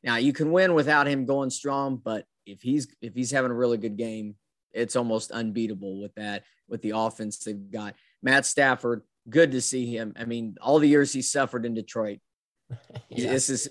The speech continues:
Speaker 1: is fun. And the Super Bowl is in L A. So have fun with that, fans. Have fun with that for the Rams.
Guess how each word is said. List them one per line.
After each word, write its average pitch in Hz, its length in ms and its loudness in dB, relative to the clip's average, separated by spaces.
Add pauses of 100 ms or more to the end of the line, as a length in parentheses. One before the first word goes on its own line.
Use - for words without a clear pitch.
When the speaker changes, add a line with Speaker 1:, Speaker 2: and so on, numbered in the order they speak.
Speaker 1:
is 127 180 0
fun. 135 240 2
And 185 180 4
the 180 80 6
Super 214 320 2
Bowl 196 220 2
is 175 240 2
in 170 140 2
L 151 200 4
A. - 160 -4 (380)
So 151 180 2
have 160 280 4
fun 170 180 4
with 139 140 0
that, 101 200 -6
fans. 95 440 -14
Have 131 240 -2
fun 151 220 0
with 135 120 -2
that 131 240 0
for 127 60 -6
the 113 100 -4
Rams. 95 460 -14